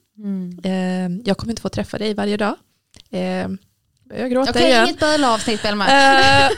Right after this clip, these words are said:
Speaker 2: jag ska, <laughs> vad är det här, typ tredje, fjärde gången jag gråter när vi pratar om detta.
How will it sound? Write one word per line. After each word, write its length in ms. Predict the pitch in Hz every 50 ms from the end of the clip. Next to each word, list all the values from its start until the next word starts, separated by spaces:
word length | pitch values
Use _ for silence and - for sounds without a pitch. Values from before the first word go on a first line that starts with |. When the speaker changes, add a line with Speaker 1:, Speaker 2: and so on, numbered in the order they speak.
| - -
Speaker 2:
jag 140 | - -
ska, 120 | - 494 -
<laughs> 1200 | - - - - - 381 339 294 - - 466 - 381 - - 466 - 320 311 311 359 370 381 -
vad 100 | - 311
är 80 | 277 233
det 80 | 220
här, 100 | 226 214
typ 220 | 202 233 214 - -
tredje, 380 | - - 247 269 294 240 202
fjärde 260 | 190 254 254 254 240 247
gången 280 | - 262 254 214 202
jag 160 | 202 214 247
gråter 360 | 226 294 277 233 220 - - 214
när 60 | 208
vi 100 | 226 220
pratar 380 | - 269 240 247 240 214 202 196
om 60 | 196
detta. 340 | 220 - 185 - 190 180